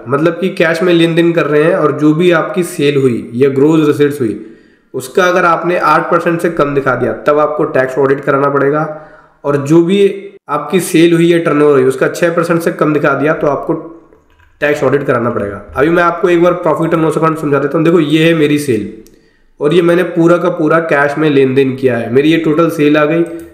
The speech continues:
ये closing stock है और ये opening stock है। और अगर मैं देखूँ तो sale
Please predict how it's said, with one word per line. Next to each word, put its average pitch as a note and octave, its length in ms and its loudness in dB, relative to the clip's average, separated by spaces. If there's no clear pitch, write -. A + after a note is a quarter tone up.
ये D3 120 0
closing D3 440 2
stock D3+ 380 0
है D#3 100 0
और C#3 200 2
ये D3 440 0
opening C3+ 320 2
stock G#2+ 280 -6
है। G2 120 -10
और C#3+ 160 2
अगर E3+ 160 2
मैं E3+ 160 2
देखूँ D#3 300 2
तो F3 160 0
sale F3+ 640 0